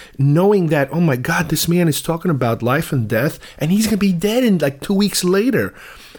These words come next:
It's like, wow, it's just so sad and so scary, you know, personally scary, you know, that, that something like that could happen. He was only sixty-one when he died, which,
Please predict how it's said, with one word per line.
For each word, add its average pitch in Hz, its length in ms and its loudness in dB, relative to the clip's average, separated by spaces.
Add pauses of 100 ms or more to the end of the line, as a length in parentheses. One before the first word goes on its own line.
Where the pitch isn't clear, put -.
(100)
It's 170 200 -10
like, 185 140 -4 (280)
wow, - 340 -2
it's 131 200 -2
just - 180 0
so 247 180 0
sad 151 640 0
and 107 140 -2
so 170 420 0 (680)
scary, 214 580 0
you 143 220 -2
know, 123 400 -2 (120)
personally 180 500 0
scary, 87 580 -2
you 113 160 -6
know, 98 420 -8
that, 107 240 -10
that 123 340 -6
something 170 300 -2
like 151 140 0
that 147 180 -2
could 135 120 -4
happen. 151 340 -2
He 139 120 4
was 143 140 2
only 196 400 2 (160)
sixty-one 156 1080 0 (400)
when 120 200 -2
he 113 100 0
died, 95 480 -2 (400)
which, - 540 0